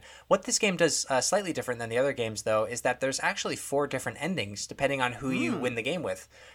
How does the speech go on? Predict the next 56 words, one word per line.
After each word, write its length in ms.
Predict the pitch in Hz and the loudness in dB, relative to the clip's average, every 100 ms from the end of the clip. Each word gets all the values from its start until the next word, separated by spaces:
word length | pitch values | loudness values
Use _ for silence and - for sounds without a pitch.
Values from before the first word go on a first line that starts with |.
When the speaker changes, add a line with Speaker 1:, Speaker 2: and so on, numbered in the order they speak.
| - | -4
Speaker 1:
I 40 | |
don't 140 | 135 135 | 0 2
know 60 | |
if 120 | 127 120 | 0 -2
you 80 | 113 | 0
realize 360 | 160 117 110 | 2 2 0
this, 200 | 113 110 | -2 -2
but, 260 | - 120 - | 0 -2 2
uh, 100 | 120 | 0
there's 220 | 120 131 | 2 -2
three 360 | - 156 190 247 | -2 -4 -4 -6
character 420 | - 165 156 131 | -2 0 0 0
endings, 360 | 113 107 127 165 | 0 0 -4 -4
depending 380 | - - 120 117 | -8 -6 -4 -4
on 140 | 107 | -4
who 100 | 110 | -4
you 280 | 113 107 104 | -6 -6 -6
play 260 | - 110 110 | -6 -6 -2
as, 280 | 143 165 | -2 -2
either 180 | 113 107 | -6 -6
SpongeBob, 680 | - - 127 120 120 117 - | -2 2 2 6 6 6 4
Patrick, 480 | 113 - 117 - - - - _ | -2 0 -4 -6 -14 -20 -20 _
or, 280 | 123 113 110 | 4 6 8
uh, 220 | 107 104 | 6 4
Plankton. 480 | - 185 190 120 110 - - - | 6 4 4 -2 -4 -14 -20 0
And 160 | 143 151 | 2 4
what's 160 | 156 | 4
funny 200 | - 220 | 4 4
is 100 | 175 | 4
that 180 | 147 131 - | 4 4 4
all 220 | 127 160 | 4 4
of 100 | 160 | 2
the 140 | 143 | 0
ending 280 | 135 131 120 | 0 0 0
cutscenes, 680 | 147 147 - 120 113 - - | 0 0 -2 -4 -2 -4 0
uh, 220 | 117 110 | 0 0
incorporate 560 | 139 - 185 202 185 120 | -2 2 2 2 0 0
Gary 460 | 117 131 113 104 - - | 4 4 4 -2 -10 -6
in 100 | 123 | 0
some 240 | 131 113 | 0 2
way, 120 | 104 | 0
Gary 240 | 98 120 127 | 4 6 6
the 80 | 110 | 4
Snail, 380 | - 113 104 | 0 0 -2
who's 400 | 101 120 113 - - - 143 | -4 -4 0 0 -2 -6 0
an 80 | |
underrated 480 | 165 170 143 135 110 | 4 6 8 6 4
character 320 | 139 117 113 | 4 4 4
in 80 | 104 | -2
the 40 | 104 | -2
SpongeBob 380 | - 110 104 | -4 -2 -2
universe. 380 | 107 104 107 - | -2 -6 -6 -8
He's 100 | 196 | 0
probably 220 | 220 247 | 4 4
pretty, 220 | 139 151 127 | 4 2 2
Speaker 2:
Absolutely. 300 | - - | -4 -16